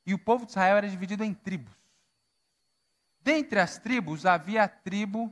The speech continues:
de Levi. E Deus escolhe essa tribo para servir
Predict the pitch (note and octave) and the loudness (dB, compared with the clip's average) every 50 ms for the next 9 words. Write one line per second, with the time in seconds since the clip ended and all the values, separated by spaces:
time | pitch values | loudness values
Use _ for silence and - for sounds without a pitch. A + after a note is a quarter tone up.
0 | - _ _ - E3 G3+ G#3 G#3+ G3+ F3 C3 A#2 C#3 C3+ - - _ _ _ _ | -10 _ _ -6 -4 -2 -2 -2 -2 -4 -6 -8 -12 -12 -12 -14 _ _ _ _
1 | _ _ _ _ _ _ _ _ _ _ - G#3 F3+ F#3+ B3 C#4 C#4 C4 C4+ C4 | _ _ _ _ _ _ _ _ _ _ -4 -4 2 4 4 4 4 2 -4 -6
2 | - - - - - A3+ A#3+ B3+ B3 A#3 G3 E3+ E3 F3+ G#3 A3 G#3+ - G3+ E3+ | -8 -8 -10 -2 4 6 8 8 6 6 2 -2 2 2 2 2 2 0 -4 -4
3 | - _ - G#3+ A#3+ A#3 E3+ D#3 C#3+ - G3+ G#3+ A3 G#3+ - - B3 A#3 G#3 F#3 | -4 _ -2 0 0 0 0 -4 -6 2 4 4 4 4 0 -4 -2 0 0 0
4 | F3+ C#3+ C#3 E3+ A3 C4 C4+ A#3+ G3 B2+ - - - - | 0 -2 -4 -2 0 2 2 2 0 -2 -6 -12 -20 -20